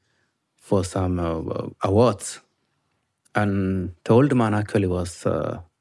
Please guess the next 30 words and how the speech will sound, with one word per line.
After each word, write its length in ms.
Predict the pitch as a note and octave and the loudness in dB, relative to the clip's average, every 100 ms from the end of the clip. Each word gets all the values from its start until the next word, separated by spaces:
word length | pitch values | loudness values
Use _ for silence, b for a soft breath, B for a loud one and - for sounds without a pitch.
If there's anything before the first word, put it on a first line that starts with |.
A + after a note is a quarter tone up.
| b b b b | b b b b
ninety-one, 480 | F#2+ F#2 G2+ G2 - - | -2 0 2 0 -2 -4
ninety-one 360 | F#2+ F#2+ G2 | -4 -2 0
years. 400 | G#2 G2 F2 - _ _ _ _ _ _ _ _ _ _ _ - | 0 -2 -6 -18 _ _ _ _ _ _ _ _ _ _ _ -12
Uh, 220 | - - | -10 -10
he 200 | - A#2 | -12 -10
was 160 | A2+ | -8
a 140 | A2 G#2+ _ - | -6 -8 _ 0
very 220 | B2+ A2 | 2 2
good 180 | - A2 | -4 -2
old 180 | G2+ | -2
man, 200 | F#2+ F#2+ | -2 -4
ninety-one 400 | F#2 F#2+ G#2 G2+ | -4 -4 -2 -2
years, 260 | G#2 G2+ G2 | -2 -2 -6
still 320 | - A2+ G2+ | -2 -2 0
working. 380 | F#2+ G2 G#2 G2+ b b b b b b - | -2 -2 -8 -10 b b b b b b 0
And 100 | A#2 | 4
then 140 | C3 | 4
we 80 | C3+ | 4
were 80 | A#2+ | 2
doing, 220 | C#3 A#2+ | 2 2
I 120 | A2+ | 0
t-, 200 | G#2+ - | -2 -2
he 160 | A2+ G2+ | 0 0
told 240 | - A#2 | 2 2
me, 160 | A2 A2 | 2 0
"No, 260 | G#2+ G#2+ | 0 0
now 240 | F#2+ A2 G#2+ | 0 0 2
you 120 | F#2+ | 0
are, 180 | F2+ E2 | -2 -4
you 140 | - | -6